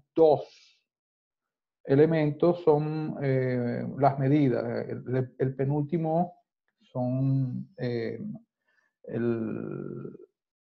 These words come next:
la, el, el diámetro en pulgadas y el último es el largo del,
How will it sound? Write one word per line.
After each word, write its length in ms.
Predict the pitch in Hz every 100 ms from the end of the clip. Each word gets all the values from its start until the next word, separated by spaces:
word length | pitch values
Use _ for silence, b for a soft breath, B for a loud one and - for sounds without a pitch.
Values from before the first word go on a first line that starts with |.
| _ _ _ _ -
la, 680 | 135 123 117 110 107 107 -
el, 280 | 131 123 120
el 480 | - 123 113 107 110
diámetro 720 | 123 165 127 120 - 175 202 -
en 500 | 127 120 120 120 127 -
pulgadas 580 | 170 175 147 143 190 190
y 120 | 208
el 160 | 208
último 880 | 202 190 185 - 190 190 190 190 190 -
es 120 | 139 151
el 200 | 139 139
largo 600 | 147 127 120 - 139 - _ _ _ _ _ _ _ _ _ _ _ _ -
del, 540 | 67 67 58 - -